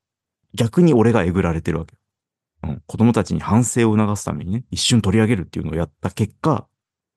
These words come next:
まあ、別にいらないんだけどね、みたいなことで、俺のダメージがでかい。これでさらに俺は、その、殻に閉じこもってるわけ。どうしたもんかね、と思って。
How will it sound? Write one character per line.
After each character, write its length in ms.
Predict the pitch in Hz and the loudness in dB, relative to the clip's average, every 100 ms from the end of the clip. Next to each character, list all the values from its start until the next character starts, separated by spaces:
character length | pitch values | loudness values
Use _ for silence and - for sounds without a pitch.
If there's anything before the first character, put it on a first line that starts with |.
| _ _ | _ _
ま 100 | 76 | -6
あ、 20 | - | -4
別 220 | 85 123 | -2 2
に 120 | 147 | 2
い 40 | |
ら 100 | 98 | 2
な 100 | 98 | 2
い 40 | 135 | 0
ん 80 | 143 | 0
だ 100 | 82 | -2
け 100 | 78 | -6
ど 120 | 73 | -6
ね、 160 | 92 - | -8 -4
み 100 | 107 | -2
た 100 | 82 | 0
い 40 | |
な 280 | 82 76 85 - _ _ _ _ _ _ | -2 -4 -10 -18 _ _ _ _ _ _
こ 60 | 95 | -4
と 120 | 95 | -2
で、 180 | 123 92 | 0 -2
俺 240 | 95 120 120 | 0 2 2
の 220 | 127 120 | 2 2
ダ 120 | 95 | 2
メ 120 | 92 | 0
ー 20 | 80 | 0
ジ 100 | - | -6
が 60 | |
で 120 | 80 | -14
か 100 | - - | -16 -20
い。 40 | _ _ _ _ _ _ _ | _ _ _ _ _ _ _
こ 100 | 139 | -2
れ 40 | 135 | 0
で 60 | |
さ 160 | 120 139 | 0 0
ら 100 | 123 | 0
に 200 | 85 82 | 0 0
俺 160 | 78 82 | 0 0
は、 240 | 90 76 | 0 -2
そ 120 | - | -6
の、 200 | 78 69 - _ - | -10 -12 -16 _ -6
殻 240 | 101 85 | -4 -4
に 80 | 73 | -6
閉 240 | - 92 | -8 -8
じ 80 | 76 | -4
こ 100 | 95 | -4
も 80 | 80 | -4
っ 20 | |
て 140 | - | -6
る 60 | - | -14
わ 60 | - | -16
け。 80 | _ _ _ _ _ _ | _ _ _ _ _ _
ど 160 | - 117 | -4 -4
う 60 | |
し 80 | 185 | -4
た 100 | - | -2
も 80 | 359 | 2
ん 100 | 349 | 2
か 140 | - | 0
ね、 80 | - 101 | -4 -12
と 60 | - | -16
思 80 | - | -18
っ 20 | |
て。 60 | _ | _